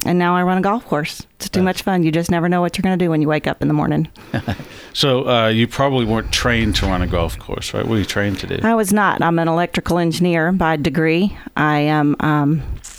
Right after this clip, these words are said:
Speaker 1: I, I've done a lot of computer programming. I do those kind of things. My brain works very logically. Um, I got a hint when I first started this business, and I was getting very frustrated that things weren't going as well as I wanted them to go. And somebody said that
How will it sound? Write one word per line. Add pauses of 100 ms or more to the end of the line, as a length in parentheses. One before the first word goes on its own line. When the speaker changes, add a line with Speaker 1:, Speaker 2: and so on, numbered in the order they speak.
(120)
Speaker 1:
I,
I've
done
a
lot
of
computer
programming.
I
do
those
kind
of
things. (340)
My
brain
works
very
logically. (520)
Um,
I
got
a
hint
when
I
first
started
this
business,
and
I
was
getting
very
frustrated
that
things
weren't
going (240)
as
well
as
I
wanted
them
to
go. (400)
And
somebody
said
that